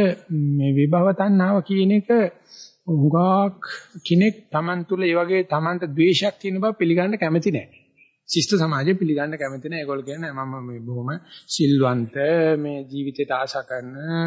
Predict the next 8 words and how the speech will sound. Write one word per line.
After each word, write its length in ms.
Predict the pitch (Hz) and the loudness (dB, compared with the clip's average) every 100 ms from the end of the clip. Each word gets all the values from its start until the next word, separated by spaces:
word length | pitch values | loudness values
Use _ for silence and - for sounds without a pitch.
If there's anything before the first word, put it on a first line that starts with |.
| 165 | -4
හරි 260 | 156 165 175 | -2 2 6
මේ" 180 | 202 202 | 6 4
කියලා. 280 | 156 110 - _ - - | 0 -2 -10 _ -12 0
නමුත් 260 | 196 208 - 202 196 175 | 4 4 0 -14 -10 -6
මේ 180 | 170 165 | -2 0
හොඳට 480 | 143 160 175 185 202 | 0 2 4 4 4
බලන්න 340 | 185 170 160 151 | 2 0 0 -2
යනකොට 360 | 143 143 151 | -4 -4 -6